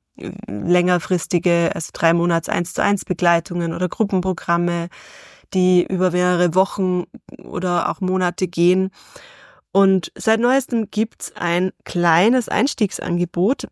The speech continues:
den Stimmkörperpräsenzcheck. Auch da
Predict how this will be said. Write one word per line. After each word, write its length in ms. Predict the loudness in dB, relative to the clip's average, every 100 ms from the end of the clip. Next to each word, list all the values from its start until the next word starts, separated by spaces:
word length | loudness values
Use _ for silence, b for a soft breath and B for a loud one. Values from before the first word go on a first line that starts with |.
| _ 0
den 180 | 2 2
Stimmkörperpräsenzcheck. 2500 | 0 0 0 -2 -6 0 0 0 -4 -4 -4 -4 -2 -2 -2 -8 -14 _ -10 -6 -6 -8 -16 -20 B B B B B B -2
Auch 200 | -2 -2
da 440 | -2 2 4 2